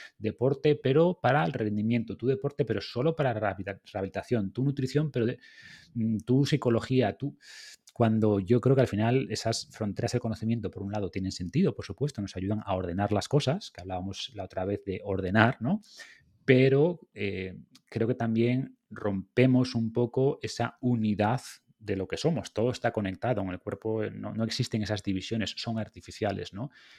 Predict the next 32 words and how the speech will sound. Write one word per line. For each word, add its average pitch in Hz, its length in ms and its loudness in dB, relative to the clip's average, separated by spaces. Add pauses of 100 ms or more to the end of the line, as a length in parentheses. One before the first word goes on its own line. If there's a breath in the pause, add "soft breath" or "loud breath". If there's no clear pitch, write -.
(200 soft breath)
Y, 110 400 -2
y, 104 40 -6
bueno, 110 220 -2
pues - 200 -10
yo 101 160 -6 (420)
creo 110 360 4
que 107 80 -2
he - 20 -8
sido 107 200 -4
capaz 107 320 0
de 110 360 -2
crear 107 560 0
quizás 110 320 -4
conexiones 98 560 -4
entre 92 200 -6
campos 101 300 -4
distintos, 139 640 0 (360 loud breath)
de 92 600 -2
poner 104 420 0
ideas 104 420 -2
nuevas 110 520 2
encima 107 360 -2
de 104 60 0
la 101 100 -2
mesa 104 380 -2
de, 87 300 -4 (280)
de, 85 220 -10
de 87 80 -8
la 85 100 -6
salud. 147 320 6 (960)
También 87 240 -2
incluso 98 440 -4